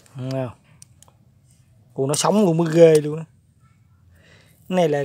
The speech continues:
cái, um, ồ, mà nó bị khô nữa không? Khô nó teo nè. Tưới nước là ngon rồi. Cái này là cái, cái, ờ, cái, cái, cái, um, cái rễ.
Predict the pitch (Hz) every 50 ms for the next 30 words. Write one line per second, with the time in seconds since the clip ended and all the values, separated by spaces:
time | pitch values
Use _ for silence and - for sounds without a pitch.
0 | 139 - 196 196 196 190 180 170 165 160 160 160 160 160 160 156 135 - - -
1 | _ _ _ _ _ _ _ _ _ _ _ _ _ _ _ _ _ _ _ _
2 | _ _ _ _ - _ 147 135 131 131 135 147 160 147 151 143 - 160 160 160
3 | 160 156 151 165 170 165 151 - - _ _ _ _ _ - 156 156 156 156 156
4 | 160 - - 151 147 147 139 135 120 - _ _ _ _ - - - - - -
5 | _ _ _ _ _ - 170 175 175 180 190 214 196 143 135 135 139 139 139 139
6 | 135 131 120 - - - - _ _ _ _ - _ _ _ _ _ _ _ _
7 | _ _ _ _ 180 165 151 139 139 135 135 156 170 175 165 185 185 185 180 175
8 | 165 160 156 156 156 156 151 151 151 151 151 143 - - 170 160 _ _ - -
9 | 190 185 - _ - 175 180 180 170 160 151 151 147 147 147 147 143 135 - _
10 | _ _ _ _ _ _ _ _ _ _ _ _ _ _ _ _ _ _ _ _
11 | _ _ _ - _ _ _ _ _ _ _ _ _ _ _ - 170 143 135 123
12 | 117 113 117 131 160